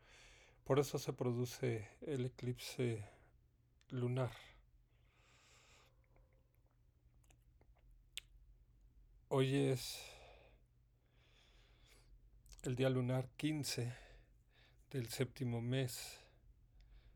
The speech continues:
el, en el mes tibetano, ¿verdad? Ok,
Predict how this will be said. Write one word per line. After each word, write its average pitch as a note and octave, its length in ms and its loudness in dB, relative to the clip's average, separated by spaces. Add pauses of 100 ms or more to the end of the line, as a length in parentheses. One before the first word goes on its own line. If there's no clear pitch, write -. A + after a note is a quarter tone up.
(1080)
el, B2 460 -2 (2750)
en C3+ 300 -2
el B2+ 220 0
mes B2+ 300 -2
tibetano, A#2 520 -2
¿verdad? C3+ 300 -4 (920)
Ok, C3+ 220 -4